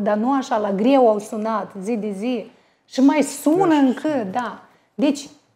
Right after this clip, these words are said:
Speaker 1: aici ar trebui să fie, nu așa, dar saci cu bani, saci cu bani. La noi se, cât costă o, o singură piesă? E trei, uh, lei, da?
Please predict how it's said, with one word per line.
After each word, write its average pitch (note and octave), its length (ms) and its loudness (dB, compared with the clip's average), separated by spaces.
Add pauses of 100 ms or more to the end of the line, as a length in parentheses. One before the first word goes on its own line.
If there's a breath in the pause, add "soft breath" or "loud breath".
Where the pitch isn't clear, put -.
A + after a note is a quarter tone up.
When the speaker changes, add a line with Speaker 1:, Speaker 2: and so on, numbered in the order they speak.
(240)
Speaker 1:
aici A#3+ 160 -2
ar C4+ 80 2
trebui C#4 240 -2
să C#4+ 120 -6
fie, D4 300 -2
nu D4 160 0
așa, E4 240 -4
dar G#3+ 140 -2
saci - 520 -2
cu - 120 -6
bani, G3+ 320 -2 (200)
saci C#4+ 340 -2
cu - 180 -14
bani. F#3+ 220 -12 (300 soft breath)
La D4 180 2
noi D#4 320 4
se, D#4 140 -2 (920)
cât F4 220 0
costă G4 360 2 (220)
o, E4+ 800 0
o D4+ 280 -2
singură D4+ 340 -2
piesă? D4 340 -6
E C#4+ 280 0
trei, D4 540 -2 (560)
uh, C4+ 80 -4
lei, G#3 260 2
da? C4+ 180 0